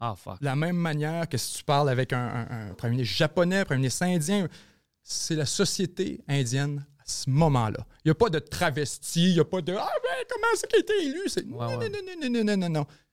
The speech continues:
Speaker 2: C'est comme ça que ça fonctionne. C'est quelque chose de très biologique, de très naturel, hein, de quelque chose de très, euh, organique. La société génère son leader et c'est lui qui émerge parce que la société en le décide et non l'inverse. Quand on prend tout ça en contexte, si tu me demandes c'est quoi qui arrive avec la Chine, si on a un autre leader,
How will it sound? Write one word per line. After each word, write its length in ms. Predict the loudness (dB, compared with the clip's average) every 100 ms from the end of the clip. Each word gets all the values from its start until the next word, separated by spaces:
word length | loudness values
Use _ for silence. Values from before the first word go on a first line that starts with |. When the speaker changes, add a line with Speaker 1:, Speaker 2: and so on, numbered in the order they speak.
| _
Speaker 2:
C'est 160 | _ -2
comme 120 | 2
ça 140 | 2
que 100 | 0
ça 60 | -4
fonctionne. 580 | -6 0 2 4 2 2
C'est 80 | 0
quelque 120 | 0
chose 100 | 2
de 60 | 2
très 160 | 0
biologique, 600 | -2 2 4 6 4 2
de 80 | -2
très 200 | 0 2
naturel, 680 | 4 4 2 2 4 4 4
hein, 120 | 4
de 80 | 2
quelque 180 | 2 4
chose 180 | 6 6
de 100 | 4
très, 260 | 2 0 0 -6 -16 -6
euh, 460 | -4 -2 -2 0
organique. 760 | 0 2 4 4 2 -4 -10 -16 -20 _ -20 -16 -10 2
La 160 | 4
société 560 | 4 2 2 2 4 2
génère 680 | 2 4 6 6 6 2 0
son 200 | -2 -2
leader 480 | 0 2 2 0 -4 _ _
et 60 | 0
c'est 160 | 4
lui 200 | 6 6
qui 140 | 4 4
émerge 380 | 6 4 2 -4 _ -4
parce 220 | -4 2
que 80 | 4
la 80 |
société 320 | 4 2 2 2
en 60 |
le 60 | 2
décide 360 | 2 2 4
et 60 | 4
non 140 | 4
l'inverse. 600 | 4 4 4 0 -4 -6 -8 _ _ _ _ _ _
Quand 160 | 0 4
on 80 | 4
prend 160 | 4
tout 100 | 0
ça 140 | -2 -4
en 80 | -6
contexte, 540 | -8 -10 -12 -12 -10
si 140 | -8 -2
tu 60 |
me 40 | 2
demandes 160 | 2
c'est 60 | 2
quoi 100 | 0
qui 80 | 0
arrive 120 | 0
avec 120 | 0
la 80 | 0
Chine, 220 | 0 0
si 60 | 0
on 100 | 2
a 60 | 2
un 60 |
autre 180 | 2 2
leader, 320 | 2 2 0